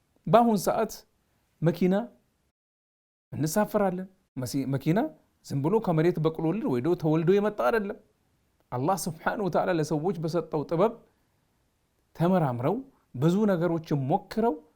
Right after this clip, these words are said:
ወድቀው አስተካክለው ዛሬ እንጠቀምባቸዋለን በቀላሉ።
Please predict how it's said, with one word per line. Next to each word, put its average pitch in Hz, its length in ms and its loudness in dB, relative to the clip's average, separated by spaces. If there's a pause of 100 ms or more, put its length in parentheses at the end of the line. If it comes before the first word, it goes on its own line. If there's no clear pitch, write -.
(340)
ወድቀው 196 480 0 (440)
አስተካክለው 214 720 0 (520)
ዛሬ 123 340 -6
እንጠቀምባቸዋለን 190 1080 -4
በቀላሉ። 247 460 0